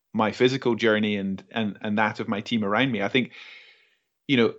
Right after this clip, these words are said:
it gives you such a unique perspective on,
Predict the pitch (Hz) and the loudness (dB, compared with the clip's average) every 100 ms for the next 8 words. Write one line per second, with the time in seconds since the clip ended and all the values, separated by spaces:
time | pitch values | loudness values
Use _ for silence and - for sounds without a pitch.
0 | - 120 - 131 127 117 - 139 107 - | -2 -2 2 0 2 -2 2 2 2 -2
1 | 113 113 123 120 113 - - 139 143 - | -4 -2 -2 -2 -4 -4 0 0 0 0
2 | 110 110 107 104 104 | 2 4 4 2 -2